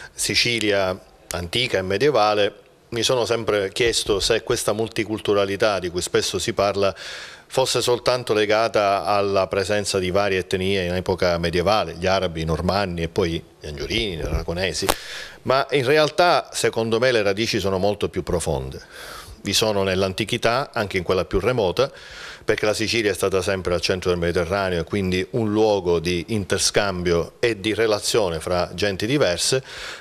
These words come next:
ancora a maggior ragione vi sono in un'epoca come quella del tardo antico,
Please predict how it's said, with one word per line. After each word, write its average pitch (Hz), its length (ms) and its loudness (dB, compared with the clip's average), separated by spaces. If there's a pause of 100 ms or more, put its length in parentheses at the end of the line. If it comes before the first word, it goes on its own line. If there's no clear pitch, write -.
ancora 175 340 4
a - 40 4
maggior 120 280 2
ragione 165 420 4
vi 95 100 0
sono 120 500 2
in 104 100 -4
un'epoca 110 420 2
come 92 180 0
quella 113 240 2
del 90 180 0
tardo 104 300 0
antico, 113 520 0